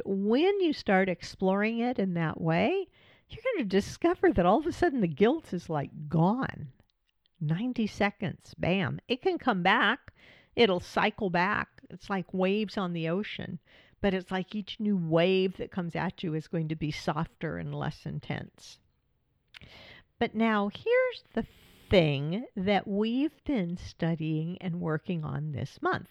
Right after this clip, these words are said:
This is very advanced work, but I wanted to share it with you guys anyway. Because here's the thing about grief.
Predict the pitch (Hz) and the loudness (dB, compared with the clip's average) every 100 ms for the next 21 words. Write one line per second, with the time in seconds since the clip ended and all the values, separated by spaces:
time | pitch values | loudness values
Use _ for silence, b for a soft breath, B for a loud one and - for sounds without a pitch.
0 | - 208 226 170 170 170 196 349 254 233 | -2 -2 -2 0 4 4 4 0 2 2
1 | 226 269 - - 294 175 208 - - B | 2 -4 -6 -2 4 6 6 2 -18 B
2 | B B B B 240 214 147 - 233 220 | B B B B 4 4 2 2 2 2
3 | 240 240 - 208 - 202 214 233 226 202 | 0 0 -2 -4 -2 0 0 -2 -4 -6
4 | 202 185 175 170 - - 160 165 151 - | -4 -2 -2 -4 -6 -4 -4 -4 -6 -10
5 | - _ _ _ _ _ _ _ _ - | -14 _ _ _ _ _ _ _ _ -20
6 | - - 220 - 220 - B B B 294 | -16 0 2 4 2 0 B B B 2
7 | 320 381 - 247 - 220 196 190 147 - | 2 0 -2 -6 -2 -2 0 0 0 0
8 | 156 175 139 87 | -4 -2 -2 -4